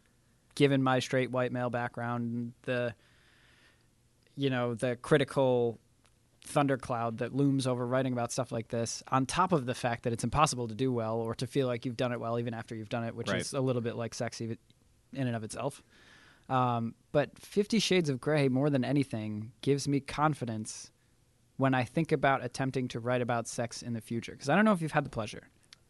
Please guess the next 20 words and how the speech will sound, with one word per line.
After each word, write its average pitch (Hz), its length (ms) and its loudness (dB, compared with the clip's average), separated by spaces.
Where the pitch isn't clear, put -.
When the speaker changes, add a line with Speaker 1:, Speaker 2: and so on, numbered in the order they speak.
Speaker 1:
but 135 140 2
it 147 160 2
is, 139 480 4
and 123 120 -4
I 117 80 -4
say 143 220 2
this 135 420 0
enthusiastically, 143 880 2
it 123 60 0
is 123 80 0
some 147 160 -2
of 135 60 0
the 127 80 0
worst 131 440 0
writing 123 360 0
I 113 100 -6
think 120 180 2
I've 123 160 4
ever 113 220 2
read. - 500 -2